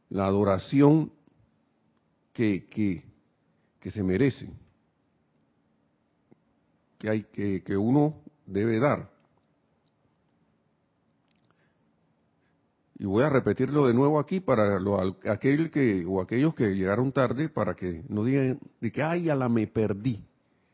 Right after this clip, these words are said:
el decreto". El, y lo hicimos como si fuera una visualización, ¿no?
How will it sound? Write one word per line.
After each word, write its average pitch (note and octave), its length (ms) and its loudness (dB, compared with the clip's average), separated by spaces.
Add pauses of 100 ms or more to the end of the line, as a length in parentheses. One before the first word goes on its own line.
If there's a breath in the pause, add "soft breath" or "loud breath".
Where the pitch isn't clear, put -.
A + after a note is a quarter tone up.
el F#2+ 200 -4
decreto". F2+ 520 -6
El, - 300 -12 (720)
y G#2+ 180 0
lo G#2+ 80 2
hicimos C#3 380 4
como A2+ 240 4
si A2 100 -4
fuera A#2+ 320 2
una C3+ 480 4
visualización, F#2 840 -2
¿no? E2 120 -4